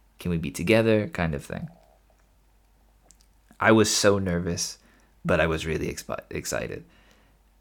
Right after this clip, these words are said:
This was going to be my second trip out of the country, but it had been so long since the last one, um, I was <laughs> really, really nervous. So, and this was the time that,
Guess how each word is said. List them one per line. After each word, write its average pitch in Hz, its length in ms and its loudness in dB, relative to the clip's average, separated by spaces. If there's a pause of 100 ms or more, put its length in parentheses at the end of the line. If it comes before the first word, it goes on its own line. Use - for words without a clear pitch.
(200)
This 82 360 -6
was 82 100 -6
going 87 220 -2
to 85 80 -8
be 82 220 -2
my 80 340 -4
second 123 400 0
trip - 360 -6 (180)
out 67 220 -8
of 73 100 -10
the - 80 -6
country, - 500 -12
but 78 400 -2 (840)
it 92 100 2
had 101 160 2
been 98 180 2
so 101 340 4
long 92 340 0
since 87 220 -6
the 82 120 -4
last 85 340 0
one, 87 540 -6 (280)
um, 80 580 -6 (400)
I 82 120 -4
was 90 200 -6
<laughs> 104 140 -2
really, 92 300 -4 (100)
really 85 220 0
nervous. 78 500 -6 (1900)
So, 107 240 2
and 123 320 2 (160)
this 156 240 6
was 156 220 2
the 113 100 4
time 110 600 0
that, 90 400 -4